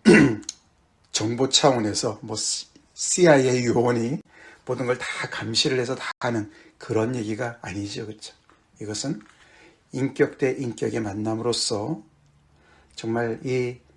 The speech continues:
시편 기자를 향한 끝없는 그런 관심과 사랑으로 그의 또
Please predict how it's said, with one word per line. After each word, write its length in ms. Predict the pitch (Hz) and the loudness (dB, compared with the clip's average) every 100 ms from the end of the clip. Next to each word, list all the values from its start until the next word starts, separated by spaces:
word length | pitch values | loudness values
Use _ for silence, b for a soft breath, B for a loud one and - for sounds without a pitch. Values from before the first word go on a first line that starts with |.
| _ _ - | _ _ -8
시편 360 | - - 143 | -6 0 0
기자를 540 | - 107 113 110 117 107 | 0 0 0 2 -2 -4
향한 400 | - 127 113 - - - | -6 -6 -6 -10 -18 -20
끝없는 560 | - - 214 165 151 143 | -6 4 6 6 2 0
그런 260 | 127 120 - | -2 -4 -8
관심과 840 | - 95 - 123 113 110 110 - b b b b | -8 -2 -2 0 0 0 -2 -4 b b b b
사랑으로 720 | - - - 214 190 107 90 - - - - - - | -6 -4 2 2 2 -4 -10 -16 -20 -20 -20 -20 -20
그의 260 | - 135 143 | -4 -4 0
또 260 | 160 165 | 0 0